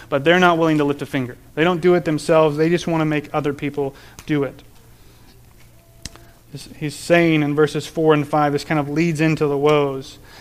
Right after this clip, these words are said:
that they are self-righteous. They're legalists. They're hypoc-, they're, they're hypocrites. We see this in verse five, right? "They do all their deeds to be seen by others. They make their phylacteries broad and their fringes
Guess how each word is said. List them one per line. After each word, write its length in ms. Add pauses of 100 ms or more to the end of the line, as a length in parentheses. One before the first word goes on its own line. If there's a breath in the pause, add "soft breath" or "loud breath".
(180 loud breath)
that 220
they 200
are 340
self-righteous. 680
They're 180
legalists. 560
They're 180
hypoc-, 360
they're, 200
they're 100
hypocrites. 460
We 80
see 160
this 160
in 80
verse 180
five, 440 (160)
right? 160
"They 100
do 220
all 240
their 180
deeds 300
to 80
be 100
seen 380
by 220
others. 520 (380 loud breath)
They 100
make 240
their 120
phylacteries 720
broad 420
and 120
their 120
fringes 580